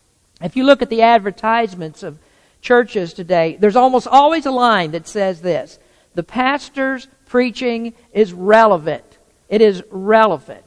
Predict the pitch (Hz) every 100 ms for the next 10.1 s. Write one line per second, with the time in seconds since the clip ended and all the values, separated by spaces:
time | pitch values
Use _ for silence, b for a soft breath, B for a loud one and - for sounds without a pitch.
0 | - 190 277 370 294 277 233 240 233 233
1 | 226 240 190 175 214 254 294 339 370 -
2 | _ _ _ _ _ _ _ _ 180 311
3 | 339 311 311 294 285 277 269 240 240 285
4 | 294 156 117 _ _ _ _ _ _ _
5 | _ - 170 254 320 320 220 196 185 185
6 | _ 180 165 - 269 277 220 175 143 131
7 | 147 180 _ _ _ _ 185 - 254 269
8 | 254 226 202 180 - _ 190 220 208 233
9 | 240 233 214 208 208 214 190 185 - 185
10 | 170